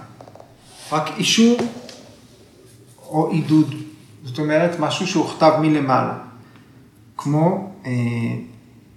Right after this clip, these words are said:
להסתובב בחבורה של אנשים מלוכלכים. או לא לימדו אותו בבית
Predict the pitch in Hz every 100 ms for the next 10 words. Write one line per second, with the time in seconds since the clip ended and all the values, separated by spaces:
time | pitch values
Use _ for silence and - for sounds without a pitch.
0 | - - - - - - - - - -
1 | 143 143 135 - 127 127 156 175 175 160
2 | 156 - 170 156 156 170 151 - 208 -
3 | - - _ - - _ _ _ - -
4 | _ _ - - - 151 156 175 175 -
5 | - 151 185 185 165 156 170 175 156 135
6 | 131 135 -